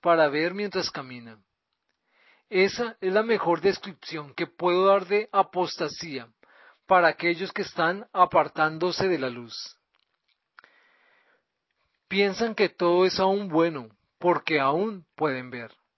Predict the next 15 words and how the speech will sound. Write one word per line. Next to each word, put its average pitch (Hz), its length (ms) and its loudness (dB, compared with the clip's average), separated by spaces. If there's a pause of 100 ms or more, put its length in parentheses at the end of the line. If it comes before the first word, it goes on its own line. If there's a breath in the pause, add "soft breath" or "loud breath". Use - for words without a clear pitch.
(880 soft breath)
Y 190 120 -4
finalmente, 196 760 -2
se - 180 0
aleja 185 340 2
tanto 175 420 0
que 185 160 2
la 170 100 6
luz 175 200 -4
no 208 120 0
tiene 202 240 -2
efecto 208 380 -2
en 220 100 0
usted 175 420 -2
en 190 220 0
absoluto, 165 720 -6